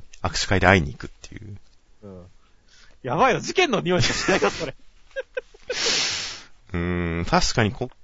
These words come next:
Speaker 1: から意外と読めないですね。
Speaker 2: うん。
Speaker 1: うん。
Speaker 2: そうだ。
Speaker 1: 真央ちゃんと付き合ってもなーって思いますね。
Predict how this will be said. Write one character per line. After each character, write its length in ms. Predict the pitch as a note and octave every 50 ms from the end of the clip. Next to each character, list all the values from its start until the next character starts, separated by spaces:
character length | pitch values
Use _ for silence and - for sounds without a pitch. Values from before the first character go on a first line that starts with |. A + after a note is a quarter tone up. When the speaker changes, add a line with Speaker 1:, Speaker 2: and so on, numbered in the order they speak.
| - -
Speaker 1:
か 140 | - - F3
ら 220 | E3+ D#3+ D#3+ D3+ - - - _ _ _ _ _
意 100 | - A#2
外 200 | A2+ D3+ F3 F3
と 100 | - B2
読 120 | G#2+ G#2 A#2
め 120 | C3+ D3
な 80 | C3 F2+
い 60 | C#2
で 60 | C#2
す 120 | - - -
ね。 340 | D2 C#2+ C#2 D2 D#2 G2 G#2+ G#2+ - - - - _ - _ _ - - - A#2+
Speaker 2:
う 40 |
ん。 200 | A#2+ G#2+ F2 D#2 D#2+ - _ - - _ _ _ _ _ _ _ _ _ _ _ _ _ _ _ _ - - -
Speaker 1:
う 60 | G#2
ん。 340 | G#2+ G#2+ G#2 F#2+ F2+ F2+ F2
Speaker 2:
そ 140 | - B3+ F#3+
う 40 | D#3
だ。 80 | A#2 - - A2 G#2 F#2 F#2 F2 F2
Speaker 1:
真 140 | G2+ A#2 C#3
央 160 | C#3+ A#2+ A2
ち 100 | - -
ゃ 100 | F#2 E2
ん 320 | D#2+ D#2+ D2+ D2+ D2 D#2 -
と 140 | - - D2+ -
付 220 | - - - -
き 160 | - - - F2+
合 80 | F#2
っ 40 | G2 - _ - _ _ _ - - _
て 100 | - C#2+
も 120 | C#2 C2+
な 80 | C2+ C#2
ー 140 | C#2 C2+ C2+
っ 0 | C2+ C2 C2+ - - F#2+ F2+ - - - _
て 60 | E2
思 140 | D#2 C#2+ C2+
い 40 | C2+
ま 120 | C#2+ C#2
す 220 | - - - - -
ね。 140 | D#2+ E2+